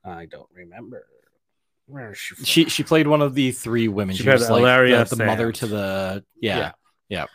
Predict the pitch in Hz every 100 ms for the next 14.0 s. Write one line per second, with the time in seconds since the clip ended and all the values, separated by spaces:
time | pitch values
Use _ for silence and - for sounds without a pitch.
0 | _ _ _ 110 104 101 95 92 92 120
1 | 120 - 113 90 95 135 127 131 131 117
2 | 117 117 107 82 65 - 104 60 71 143
3 | - - - 95 110 98 - 113 120 120
4 | 113 120 135 143 _ _ _ 120 117 127
5 | 120 120 131 107 107 117 110 110 107 -
6 | _ _ _ _ _ 117 - 113 117 120
7 | 120 110 110 110 135 170 - 85 - _
8 | _ _ _ _ _ 117 123 131 123 117
9 | 107 _ _ - 170 170 - 113 104 107
10 | 90 104 _ _ _ _ _ _ _ 113
11 | 104 107 104 120 147 147 139 139 143 110
12 | _ - 113 113 110 113 127 123 127 120
13 | 113 120 120 - _ 120 113 110 120